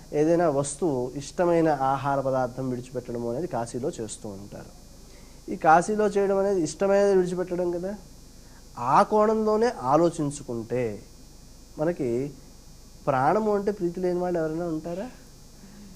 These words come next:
ఆ ప్రాణాన్ని కనుక అక్కడ విడిచిపెట్టినట్లయితే అది భగవంతుడికి సమర్పణ. సాక్షాత్తు ఆయన పూర్తిగా నివాసం, ప్రతి అణువులోనూ అక్కడ ఆయన యొక్క స్థితి ఉంది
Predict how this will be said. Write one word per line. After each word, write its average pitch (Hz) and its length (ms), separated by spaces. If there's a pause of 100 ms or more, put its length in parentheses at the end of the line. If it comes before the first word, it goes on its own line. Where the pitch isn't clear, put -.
(140)
ఆ 160 40 (200)
ప్రాణాన్ని 208 600
కనుక 185 220 (680)
అక్కడ 220 200 (100)
విడిచిపెట్టినట్లయితే 147 1080 (480)
అది 180 120 (100)
భగవంతుడికి 180 640
సమర్పణ. 123 340 (760)
సాక్షాత్తు 147 460 (180)
ఆయన 139 140 (100)
పూర్తిగా 139 400
నివాసం, 135 340 (100)
ప్రతి 131 300 (240)
అణువులోనూ 156 480 (120)
అక్కడ 139 140 (100)
ఆయన 120 180 (480)
యొక్క 120 380
స్థితి 147 300
ఉంది 113 160